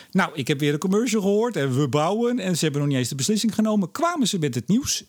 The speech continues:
En, eh, dat, ik kreeg een telefoontje, eh, kort daarna, eh, van Vattenfall. Van,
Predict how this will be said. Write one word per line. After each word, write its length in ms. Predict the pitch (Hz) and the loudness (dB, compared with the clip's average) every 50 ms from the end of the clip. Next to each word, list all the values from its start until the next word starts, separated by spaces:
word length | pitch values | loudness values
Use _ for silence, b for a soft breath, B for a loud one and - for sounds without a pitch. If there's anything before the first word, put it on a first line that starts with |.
| _ _ - | _ _ -2
En, 280 | 202 226 247 208 - - _ | 0 0 0 0 -4 -4 _
eh, 280 | - 202 196 185 180 170 151 - - - - - | -2 0 0 0 0 -2 -4 -6 -10 -14 -18 -16
dat, 440 | - 156 156 - - 190 185 - - _ - | -14 -14 -6 -4 -2 -2 -2 -4 -10 _ -10
ik 140 | - 175 170 | -8 -4 -2
kreeg 180 | - 247 220 | -2 0 0
een 80 | 190 185 | 0 0
telefoontje, 720 | - 190 175 147 - - 277 302 262 - - 165 139 139 | 0 0 -2 0 0 0 0 0 0 0 0 0 0 0
eh, 160 | - - 147 135 - | 0 -2 -2 -2 -2
kort 220 | - 180 156 135 - | -2 -2 -2 0 0
daarna, 560 | 139 127 117 135 214 240 202 120 98 101 101 B B B B B _ - | -2 0 0 0 0 0 -2 -2 -2 -4 -6 B B B B B _ -10
eh, 400 | - - 160 151 139 127 123 - - | -6 -2 -2 0 0 0 -2 -2 -4
van 280 | - - 226 233 214 | -2 -2 0 0 0
Vattenfall. 520 | - - 143 - 131 117 - - 127 170 180 | 0 -2 -2 -2 -2 -2 -2 -2 -2 -2 -2
Van, 260 | - - 185 175 147 | -2 -2 -2 -2 -2